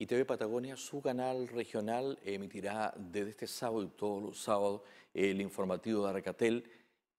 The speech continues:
inclusivo. Eso significa tener un conductor de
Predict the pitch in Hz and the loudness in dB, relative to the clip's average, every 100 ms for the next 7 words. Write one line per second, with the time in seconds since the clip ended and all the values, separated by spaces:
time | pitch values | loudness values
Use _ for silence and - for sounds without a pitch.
0 | - 175 196 190 185 - 143 95 85 - | 0 4 6 4 2 4 2 2 -2 -8
1 | - 120 135 - 104 131 131 117 107 120 | -6 -4 -2 -2 -2 -2 0 2 4 4
2 | 120 - - 113 113 104 101 92 - 117 | 2 -4 -4 0 0 -2 -4 -4 4 4
3 | 117 - - - 92 98 104 101 101 98 | 4 -6 -20 -12 -2 4 6 6 6 4
4 | 92 | 0